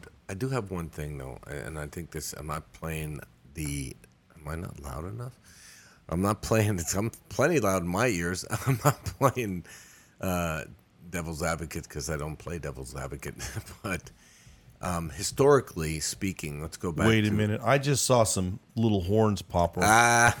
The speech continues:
Speaker 1: <laughs> I, hors-, historically speaking, I think we have, um, God commanded the Jews to go in and clear the land.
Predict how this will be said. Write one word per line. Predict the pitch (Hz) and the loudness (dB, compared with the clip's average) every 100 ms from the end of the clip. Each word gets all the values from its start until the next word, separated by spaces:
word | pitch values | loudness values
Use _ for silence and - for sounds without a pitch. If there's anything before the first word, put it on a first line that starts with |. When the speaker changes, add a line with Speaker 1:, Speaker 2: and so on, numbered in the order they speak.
| - | -6
Speaker 1:
<laughs> | 107 110 85 151 - - - - - - - | -4 -4 -4 0 0 0 -4 -4 -8 -10 -2
I, | 107 - | -2 0
hors-, | 123 131 - | 2 2 0
historically | 110 131 - 151 143 117 | 0 2 6 6 6 0
speaking, | 95 - 143 - 95 | 0 -2 -2 -2 -4
I | 95 | -2
think | 131 117 | -2 0
we | 123 | 0
have, | 98 90 87 78 - - | 2 2 0 -4 -10 -8
um, | 87 85 80 78 - - _ _ - _ _ _ _ _ _ _ - | -6 -4 -6 -10 -14 -20 _ _ -20 _ _ _ _ _ _ _ -6
God | 110 113 127 - | 2 2 2 -2
commanded | 98 101 107 101 78 | -4 0 0 -2 -6
the | 80 | -8
Jews | 98 110 127 - | -4 -2 -2 -4
to | 87 | -8
go | 80 82 82 | -4 -2 -2
in | 82 | -4
and | 82 | -8
clear | - 85 78 | -8 -4 -4
the | 73 | -4
land. | 78 90 - | -4 -4 -6